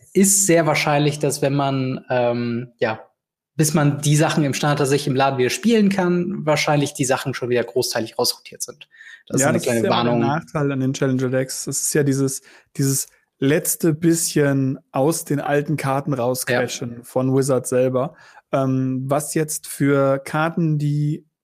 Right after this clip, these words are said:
Speaker 2: weiter im Format bestehen bleiben, wie zum Beispiel die Skyclave Operation, voll okay ist. Ich bin mir jetzt nicht sicher, den wievielten Funkenspalter wir jetzt haben.
Speaker 1: <laughs>
Speaker 2: Und, äh,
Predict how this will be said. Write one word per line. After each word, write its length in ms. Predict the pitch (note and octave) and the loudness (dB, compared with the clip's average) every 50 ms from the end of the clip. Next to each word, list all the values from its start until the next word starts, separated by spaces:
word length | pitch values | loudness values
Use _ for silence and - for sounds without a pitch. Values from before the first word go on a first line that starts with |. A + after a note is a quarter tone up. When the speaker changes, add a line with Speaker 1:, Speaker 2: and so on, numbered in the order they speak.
| _ _ _ _ | _ _ _ _
Speaker 2:
weiter 420 | C#3+ C#3+ C#3 D3+ F#3 G3 - F#3+ | -4 -2 0 0 0 0 0 -2
im 120 | F3 D#3 D3+ | -2 -2 -4
Format 340 | - D3 C#3+ C#3+ C#3+ C#3+ - | -4 -2 -2 -2 -4 -4 -8
bestehen 400 | D3 - - C#3+ C#3+ D#3+ E3 D3 | -10 -6 -2 0 0 2 2 0
bleiben, 440 | C#3+ C#3 C3+ C3+ C3 C3 B2+ B2+ | 0 0 0 0 0 -2 -4 -4
wie 100 | B2+ B2 | -4 -6
zum 140 | A#2+ - B2 | -6 -6 -8
Beispiel 180 | A#2+ - - A2 | -8 -8 -8 -10
die 40 | - | -4
Skyclave 400 | - C#3+ D3 - - C#3+ C#3 C#3 | -2 -2 -2 -2 -2 -4 -4 -6
Operation, 600 | B2+ - - C3 B2+ B2+ - D3 C3 C3 - - _ _ _ _ _ _ _ | -6 -4 -4 -2 -2 -2 -4 -6 -8 -8 -10 -20 _ _ _ _ _ _ _
voll 220 | - - F#3 F3+ | -4 0 0 2
okay 260 | F#3+ F#3+ - - F#3+ F#3 | 2 0 0 2 2 2
ist. 180 | F#3 F3+ - _ _ _ _ _ _ _ - | 2 -2 -6 _ _ _ _ _ _ _ -10
Ich 240 | D3 C#3 - _ | -8 -8 -6 _
bin 160 | - G#3+ A#3+ B3 | 0 2 2 4
mir 100 | A3 G#3 | 2 2
jetzt 180 | G3+ - - | 0 -2 -2
nicht 160 | G3 F3+ - | -4 -2 -2
sicher, 300 | - F#3+ F3 - G3 F#3 E3 | -2 -4 -2 0 0 0 2
den 180 | D#3+ D#3 D#3 | 2 2 0
wievielten 420 | D#3+ F#3+ F3 - G3 F#3 - F#3 E3 | 0 -2 -4 -4 -6 -6 -6 -8 -8
Funkenspalter 880 | D#3 - G3+ G#3+ A3+ A3+ - F#3 D#3+ - - D#3+ D3 C#3+ C#3 C#3 C3+ C#3 | -6 -4 -4 -4 -4 -4 -6 -8 -8 -6 -4 -2 0 0 0 0 -2 -2
wir 80 | C3 | -2
jetzt 200 | C3 C3+ C3 - | -2 -2 -2 -2
haben. 360 | C#3 C3+ C3 C3 C3+ D3 G3 - | -4 -2 -2 -2 -2 -2 -2 -4
Speaker 1:
<laughs> 500 | D3 - - - - - - - - - | -4 -6 -6 -10 -20 -20 -20 -20 -6 -2
Speaker 2:
Und, 300 | D3 C#3+ C#3+ C#3+ C#3+ - | 2 2 2 2 0 0
äh, 280 | - D3 C#3+ C#3 C#3 | 2 4 4 4 2